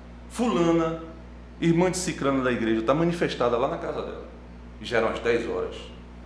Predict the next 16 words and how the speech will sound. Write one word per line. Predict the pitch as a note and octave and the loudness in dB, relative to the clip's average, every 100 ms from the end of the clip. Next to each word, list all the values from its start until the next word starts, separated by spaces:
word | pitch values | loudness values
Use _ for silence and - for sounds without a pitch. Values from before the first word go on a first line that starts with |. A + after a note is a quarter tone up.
| - - | -16 -10
Eu | - | -6
disse, | B2 | -2
"Nossa, | A2 D3+ D3 - G2+ - - - - - - | 4 6 6 4 -4 -8 -14 -16 -16 -18 -2
eu | C3+ | 4
vou | D#3 | 8
lá." | A#2+ F#2 - - - - - - - - - - - - - - - | 10 8 4 -6 -12 -16 -18 -18 -18 -18 -18 -18 -18 -18 -18 -16 6
Quando | B3 C#4 | 8 10
eu | B3 | 8
cheguei, | - B2 A2 C3+ B2+ E2 - - - - - - - - - | 6 4 4 4 4 2 -4 -12 -16 -16 -16 -16 -16 -16 0
parecia, | - F#3+ G3 - F#3 G#3 | 12 12 12 4 6 12
é, | G#3 F#3 - C3+ C3 B2 | 12 12 12 12 12 12
atropelo | D3 D#3 C#3 D3 E3+ | 12 12 10 8 6
em | |
feira. | - B2+ B2+ F#2+ - - - - - - - - - - - - | 4 2 4 2 0 -8 -14 -16 -16 -18 -18 -18 -16 -16 -16 8
Todo | F3+ F#3 E3+ | 12 12 10
mundo, | D3+ E3 F3+ - | 8 4 2 0